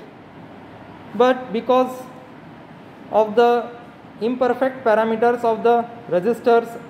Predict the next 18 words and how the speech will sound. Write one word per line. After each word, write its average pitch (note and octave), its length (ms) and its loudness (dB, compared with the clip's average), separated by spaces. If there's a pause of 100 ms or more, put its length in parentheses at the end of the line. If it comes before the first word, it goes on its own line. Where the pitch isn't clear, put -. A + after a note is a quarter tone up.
and G#3 280 -2
the A#3 60 0
diode, G#3 460 2 (960)
we F#3+ 80 0
are G#3+ 120 4
getting G#3 280 0
output G3 360 0
only G3+ 380 0 (360)
two G3+ 100 -2
point G3+ 300 -2
four E3 160 0
volts. A2+ 320 -6 (720)
Previously C4 520 0
also B3 300 2
in C4 120 0
the C4 100 4
positive B3+ 500 0
clipper, B3+ 480 4